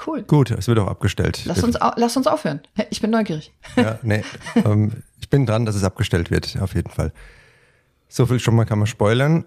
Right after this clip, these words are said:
Speaker 2: Und, ähm, ja, Gesundheitsvorsorgeuntersuchungen, ne?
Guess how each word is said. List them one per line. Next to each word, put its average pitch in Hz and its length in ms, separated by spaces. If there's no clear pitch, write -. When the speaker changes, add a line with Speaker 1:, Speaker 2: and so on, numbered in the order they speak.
Speaker 2:
Und, 139 680
ähm, 120 480
ja, 110 260
Gesundheitsvorsorgeuntersuchungen, 101 1200
ne? 117 240